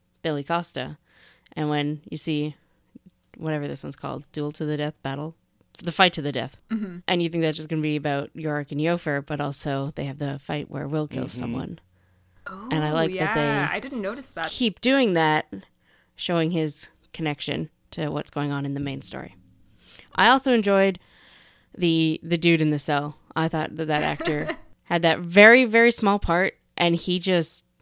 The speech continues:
Speaker 1: he
Speaker 3: But
Speaker 1: just
Speaker 3: he killed
Speaker 1: delivered.
Speaker 3: it.
Speaker 2: Yeah. I also loved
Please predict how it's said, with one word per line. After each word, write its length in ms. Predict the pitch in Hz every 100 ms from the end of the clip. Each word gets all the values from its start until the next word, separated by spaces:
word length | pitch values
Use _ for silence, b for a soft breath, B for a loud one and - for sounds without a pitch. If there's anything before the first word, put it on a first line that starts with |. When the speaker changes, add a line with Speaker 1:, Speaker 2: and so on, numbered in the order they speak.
| _
Speaker 1:
he 220 | 180 196
Speaker 3:
But 40 |
Speaker 1:
just 140 | 214 151
Speaker 3:
he 40 |
killed 160 | 135 165
Speaker 1:
delivered. 440 | 139 151 135 139 -
Speaker 3:
it. 60 | -
Speaker 2:
Yeah. 460 | 208 196 190 175 175 _ _ -
I 120 | 226
also 340 | 269 392 349 285
loved 540 | 240 233 226 226 220